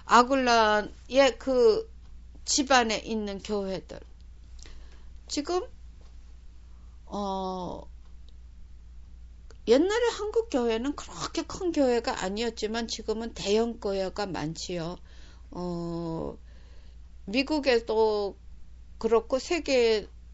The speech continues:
많은 큰 교회들이 있지만 아마 사람들이 제일 많이 모이는 교회들,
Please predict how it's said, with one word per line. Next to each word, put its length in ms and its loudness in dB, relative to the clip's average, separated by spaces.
많은 400 -2
큰 280 -2
교회들이 580 -4
있지만 500 -6
아마 400 0
사람들이 680 -2
제일 440 4
많이 340 2
모이는 580 -4
교회들, 720 -2